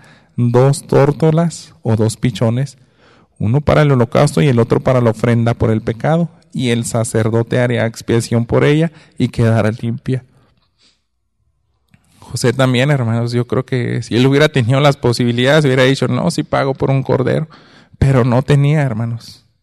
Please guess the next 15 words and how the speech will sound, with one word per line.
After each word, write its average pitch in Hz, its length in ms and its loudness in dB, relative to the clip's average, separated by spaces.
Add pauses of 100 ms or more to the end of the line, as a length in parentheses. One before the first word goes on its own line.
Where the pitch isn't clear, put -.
(120)
Yo - 100 -10
creo 131 160 -6
que 139 120 -2
ese 143 200 2
viaje 135 380 0
los 131 180 0
desgastó. 120 720 0 (320)
Yo 120 140 4
me 175 100 6
imagino 160 540 2
que 151 160 2
vivían 139 400 2
al 151 160 2
día, 165 220 4
hermanos. 131 520 -4